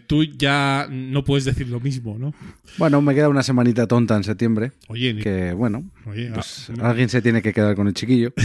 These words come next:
Speaker 1: <laughs> Muy a-, muy aprovechable, Arcaiz. Eh,
Speaker 2: Sí, sí, sí, pues
Speaker 1: ah.
Speaker 2: ir al parque, sacar a la perra,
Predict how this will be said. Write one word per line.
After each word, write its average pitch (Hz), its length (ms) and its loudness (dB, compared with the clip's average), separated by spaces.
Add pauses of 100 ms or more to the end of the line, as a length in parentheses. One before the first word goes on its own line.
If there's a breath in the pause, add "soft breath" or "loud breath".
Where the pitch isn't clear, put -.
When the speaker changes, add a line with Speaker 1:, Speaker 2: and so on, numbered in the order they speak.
(320)
Speaker 1:
<laughs> 143 400 0
Muy 147 240 2
a-, 156 140 4
muy 156 220 2
aprovechable, 165 760 2
Arcaiz. 143 500 -2
Eh, 120 500 -2 (100)
Speaker 2:
Sí, 120 400 4
sí, 95 160 -4
sí, 98 240 -2
pues 120 160 -6
Speaker 1:
ah. 95 120 0
Speaker 2:
ir 101 80 0
al 104 120 0
parque, 139 760 4
sacar 104 300 -2
a 98 60 2
la 82 160 -4
perra, 107 580 -4